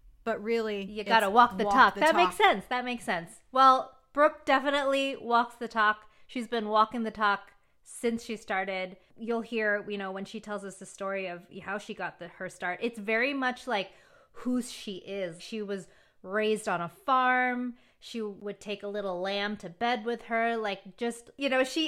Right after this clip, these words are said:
Speaker 2: is clean beauty. That is everything that she believes in. She lives up in Carpinteria in Santa Barbara. Like, it's not just a part of her lifestyle. It is her life.
Speaker 1: Exactly. So Pacifica is a mass brand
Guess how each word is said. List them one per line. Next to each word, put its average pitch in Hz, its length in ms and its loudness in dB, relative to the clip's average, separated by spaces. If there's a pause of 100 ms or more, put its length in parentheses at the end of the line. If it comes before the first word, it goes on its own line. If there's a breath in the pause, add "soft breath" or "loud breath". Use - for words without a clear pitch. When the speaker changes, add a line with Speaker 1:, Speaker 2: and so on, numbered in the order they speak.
(160)
Speaker 2:
is 285 220 4 (180)
clean 240 400 0
beauty. 202 560 -4
That 208 180 0
is 214 200 -2
everything 214 340 -6
that 180 120 -10
she - 120 -12
believes 202 460 -8
in. 202 260 -2 (240 loud breath)
She - 140 -6
lives 196 240 -4
up 196 180 -6
in 190 80 -8
Carpinteria 196 680 -6
in 185 80 -8
Santa 175 220 -10
Barbara. 202 480 -2
Like, 185 220 -6 (220 soft breath)
it's 220 180 -6
not 240 260 2
just 226 140 -8
a 190 60 -2
part 202 280 -4
of 226 80 -6
her 240 100 -4
lifestyle. 226 480 0
It 196 180 -8
is 190 320 -8
her 175 180 -8
life. 165 300 -12 (180)
Speaker 1:
Exactly. 185 720 -4 (300 loud breath)
So 226 360 -2
Pacifica 254 800 -6
is 208 320 -4
a 220 100 -6
mass 214 480 -2
brand 208 600 -6